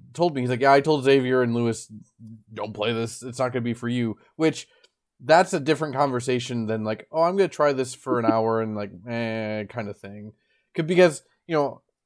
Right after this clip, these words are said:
it ju-, it just sucks that, like, and that's why I made those Let's Play videos, 'cause I was, I was hoping, like, "Hey, you guys could still come in here. I still want you to enjoy the story if, if that's what you wanna do," kind of thing.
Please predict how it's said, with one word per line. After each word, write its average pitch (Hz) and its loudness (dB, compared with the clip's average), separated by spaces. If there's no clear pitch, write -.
it 160 -6
ju-, 185 2
it 165 0
just 170 0
sucks 165 0
that, 139 -4
like, 131 0
and 160 -2
that's 170 2
why 151 6
I - 4
made 139 0
those 120 2
Let's 190 0
Play 107 -4
videos, 98 -6
'cause - -18
I 151 0
was, 160 -2
I 165 -6
was 170 -6
hoping, 370 2
like, 180 -8
"Hey, 381 -2
you 220 -4
guys 392 2
could 285 -10
still 214 -4
come 214 -2
in 214 0
here. 127 -4
I 202 4
still 202 2
want 196 0
you 175 -6
to 170 0
enjoy 151 0
the 135 -2
story 135 0
if, 139 -2
if 175 -2
that's 170 -2
what 170 -4
you 151 -4
wanna 117 -2
do," 104 -10
kind 165 -20
of 113 -20
thing. 107 -18